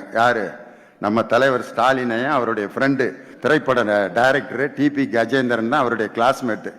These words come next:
இறந்துட்டாரு அவரு. அவங்க ரெண்டு பேரும் தான் உட்கார்ந்திருக்காங்க. எங்க? போலீஸ் ஸ்டேஷன்ல. இன்ஸ்பெக்டர் வந்து, "ஏய், யாரா நீங்களாம்?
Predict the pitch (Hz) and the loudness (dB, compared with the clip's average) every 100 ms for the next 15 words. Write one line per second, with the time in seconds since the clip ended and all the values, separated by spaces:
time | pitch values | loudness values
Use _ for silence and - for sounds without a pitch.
0 | - - 120 143 139 117 110 98 107 143 | -18 -2 0 0 2 2 2 0 0 -2
1 | - - - - - 123 123 127 135 151 | -4 -16 -20 -8 0 2 4 4 4 2
2 | 147 160 143 139 127 110 107 104 107 127 | 2 0 2 0 0 -4 -4 -4 -4 2
3 | 123 90 - - - - - - _ - | 2 0 -6 -16 -20 -20 -20 -20 _ 0
4 | 135 127 117 110 98 85 - - - 123 | 2 2 -4 -6 -8 -10 -14 -16 0 2
5 | 139 143 123 117 110 123 110 - - 143 | 2 0 2 0 2 2 0 -4 -2 4
6 | 214 202 - - - - - _ _ _ | 6 6 2 -10 -16 -20 -20 _ _ _
7 | _ _ 160 214 214 180 160 165 202 | _ _ 4 6 6 4 0 0 -2